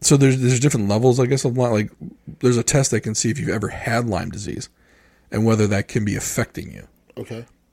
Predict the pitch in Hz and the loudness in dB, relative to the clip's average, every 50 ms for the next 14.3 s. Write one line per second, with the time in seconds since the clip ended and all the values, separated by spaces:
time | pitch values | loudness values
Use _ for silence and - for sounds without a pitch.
0 | _ _ _ _ _ - 127 117 117 117 - 131 135 131 123 120 117 113 107 107 | _ _ _ _ _ 0 2 2 4 6 6 8 8 8 8 8 6 6 2 0
1 | - _ _ _ _ - - 147 147 107 104 104 107 120 143 151 131 113 104 - | -4 _ _ _ _ -8 -4 0 0 0 0 0 2 4 4 4 4 4 0 -4
2 | 123 123 - 156 175 160 110 101 95 92 98 131 - _ _ _ _ _ _ _ | -6 -6 2 2 2 2 2 0 -4 -6 -6 -10 -14 _ _ _ _ _ _ _
3 | - - 110 107 110 110 107 110 117 120 117 120 - - 110 110 107 101 98 104 | -2 0 0 2 2 0 0 2 2 2 2 0 -2 -6 -4 -2 -2 -2 -2 -2
4 | 107 110 131 - - - - - - - _ _ - - 95 87 78 - _ _ | -2 -2 -2 -4 -4 -8 -12 -14 -16 -16 _ _ -10 -10 -10 -10 -12 -14 _ _
5 | _ _ _ _ _ _ _ - - _ - - _ _ _ _ _ _ _ _ | _ _ _ _ _ _ _ -20 -20 _ -20 -20 _ _ _ _ _ _ _ _
6 | _ _ _ _ _ _ _ _ _ _ - 120 120 120 117 113 113 110 110 107 | _ _ _ _ _ _ _ _ _ _ -2 0 2 4 4 4 4 2 2 0
7 | 107 - _ _ _ _ _ _ _ _ _ _ _ _ _ _ _ _ _ _ | -4 -6 _ _ _ _ _ _ _ _ _ _ _ _ _ _ _ _ _ _
8 | _ _ _ _ _ _ _ _ _ _ _ _ - 151 127 - - - 123 117 | _ _ _ _ _ _ _ _ _ _ _ _ 0 0 0 0 0 0 0 2
9 | 113 113 113 110 107 - - _ _ _ _ _ _ - 139 123 107 107 107 - | 2 2 0 0 0 -4 -6 _ _ _ _ _ _ -4 -2 0 0 -2 -4 -8
10 | _ _ _ _ _ _ - - 135 123 113 110 107 107 107 104 104 104 104 104 | _ _ _ _ _ _ -10 -4 -2 0 0 0 0 0 -2 -2 0 0 -2 -2
11 | 104 104 - - - 104 101 98 98 98 95 92 - _ _ _ _ - 151 _ | -2 -2 -4 -4 -6 -6 -6 -6 -6 -8 -8 -10 -12 _ _ _ _ -18 -18 _
12 | _ - 151 143 156 180 170 156 127 143 135 117 - - - 131 120 110 95 - | _ -4 2 2 2 2 0 -6 -6 -6 -6 -6 -6 -4 -2 -2 -2 -2 -4 -6
13 | - - _ _ _ _ _ _ _ _ _ _ _ _ _ _ - - - 135 | -10 -14 _ _ _ _ _ _ _ _ _ _ _ _ _ _ -6 0 4 6
14 | 120 117 110 110 110 - | 8 8 8 6 4 0